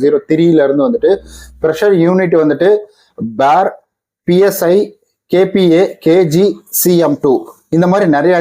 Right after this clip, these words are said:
கேட்டகரியில இருக்கு. Actually இது என்ன சொல்றாங்கன்னா, இது அதாவது ஒவ்வொரு இதுக்கும் ஒவ்வொரு மாதிரி போல, பைக் டயருக்கு, கார் டயருக்கு, அப்புறம் வந்துட்டு ஃபுட்பாலுக்கு, இந்த மாதிரிலாம் வந்து ஒவ்வொரு மாதிரி போல அதை வந்து சொல்லியிருக்காங்க, in box, அதாவது இந்த மெயின் பாக்ஸ் ஒண்ணு three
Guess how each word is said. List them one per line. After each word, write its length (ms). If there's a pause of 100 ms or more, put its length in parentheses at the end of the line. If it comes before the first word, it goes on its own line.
கேட்டகரியில 480
இருக்கு. 260 (100)
Actually 300
இது 60
என்ன 160 (100)
சொல்றாங்கன்னா, 460 (180)
இது 140 (500)
அதாவது 380
ஒவ்வொரு 280
இதுக்கும் 240
ஒவ்வொரு 160
மாதிரி 260
போல, 140
பைக் 280
டயருக்கு, 320
கார் 300
டயருக்கு, 400
அப்புறம் 220
வந்துட்டு 240 (360)
ஃபுட்பாலுக்கு, 640
இந்த 100
மாதிரிலாம் 300
வந்து 140
ஒவ்வொரு 120
மாதிரி 240
போல 200
அதை 140
வந்து 180
சொல்லியிருக்காங்க, 420 (480)
in 160
box, 160 (220)
அதாவது 300 (220)
இந்த 140 (160)
மெயின் 280
பாக்ஸ் 320
ஒண்ணு 140 (160)
three 160